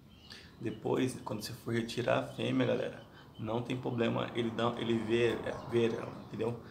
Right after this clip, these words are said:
Porque ele sabe que ele está, que ele, que ela está ali, entendeu? Tanto quanto você, quando você for pôr, quando for tirar, não tem nenhum problema. Ele só vê ele, ela um pouco, não tem nenhum problema, beleza, galera? É isso aí.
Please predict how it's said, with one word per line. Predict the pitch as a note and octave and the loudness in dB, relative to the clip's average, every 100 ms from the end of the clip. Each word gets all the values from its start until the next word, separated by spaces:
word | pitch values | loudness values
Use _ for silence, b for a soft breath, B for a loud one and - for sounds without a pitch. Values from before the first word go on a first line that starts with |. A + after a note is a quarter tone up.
| B - | B -6
Porque | A2+ B2+ | 0 2
ele | A#2+ | 2
sabe | C3+ A#2 | 2 2
que | - | 2
ele | - | -2
está, | - B2 - - - - - - | 0 0 0 -8 -16 -18 -10 -4
que | |
ele, | A#2+ - | -2 -2
que | - | -4
ela | A2+ | -4
está | A2+ A#2+ | 0 4
ali, | C3+ B2 | 4 4
entendeu? | A2 - A#2 - B B B B B - - | 0 -2 -2 -4 B B B B B -20 -4
Tanto | B2+ C3+ C#3 | 0 0 -2
quanto | C#3 B2+ A#2 G#2+ | 4 4 4 -2
você, | A2+ - | -4 -4
quando | A#2 A2 | -4 -2
você | G#2+ A#2+ A2 | -2 -2 -4
for | - A#2 | 0 -2
pôr, | A#2 A#2 A#2+ C#3 - - | 0 0 2 0 -4 -8
quando | - A#2 | -4 -2
for | - A#2 | -2 -4
tirar, | C#3 A#2 | 2 2
não | G#2+ | 2
tem | A2+ A2+ | -2 -4
nenhum | A2+ | -4
problema. | - B2 A2 G#2 G#2 - | -4 -2 -2 -2 -8 -10
Ele | - G#2 | -10 -2
só | A#2+ | 2
vê | A2+ A2+ | 4 2
ele, | G#2+ G#2+ G#2 - | 2 -2 -4 -4
ela | G#2+ G#2+ | -4 -2
um | G#2 | -4
pouco, | G#2 A2+ A#2+ | -4 -4 -2
não | A2+ | -2
tem | A#2+ A#2 | -2 -4
nenhum | A2+ B2 | -2 -2
problema, | C3+ B2+ G#2 | -4 -6 -4
beleza, | G#2 A#2+ A#2+ | -4 -4 -4
galera? | B2+ G#2+ G2+ - - - - - B B B - | -4 -4 -6 -14 -20 -20 -20 -20 B B B -14
É | - | -10
isso | B2 - | -10 -4
aí. | A#2+ G#2+ | -4 -4